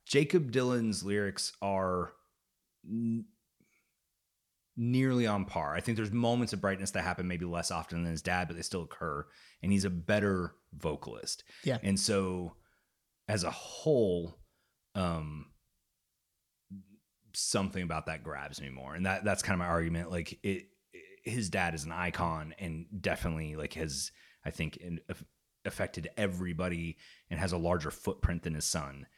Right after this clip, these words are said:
Speaker 1: His son is great. He really is, and I think he's undervalued, honestly.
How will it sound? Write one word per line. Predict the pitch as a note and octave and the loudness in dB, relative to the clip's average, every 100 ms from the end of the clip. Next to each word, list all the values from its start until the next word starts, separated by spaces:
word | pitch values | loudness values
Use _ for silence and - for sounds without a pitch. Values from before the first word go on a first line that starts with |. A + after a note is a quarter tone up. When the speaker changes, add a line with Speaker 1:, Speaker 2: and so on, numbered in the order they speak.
| _ _ _ _ _ | _ _ _ _ _
Speaker 1:
His | - | -6
son | - - C#2 | -4 -2 -4
is | - | -8
great. | - - - - - _ _ | -8 -10 -10 -16 -16 _ _
He | - | -8
really | D#2 F2 D#2 C#2+ | -2 -2 -2 -4
is, | C#2 | -6
and | D2 | -6
I | E2 | -2
think | F2+ | 0
he's | D#2 | 0
undervalued, | D2+ C2 C2 B1 A#1+ A1+ | -2 -4 -4 -4 -6 -8
honestly. | B1 B1 - - - | -8 -8 -8 -8 -12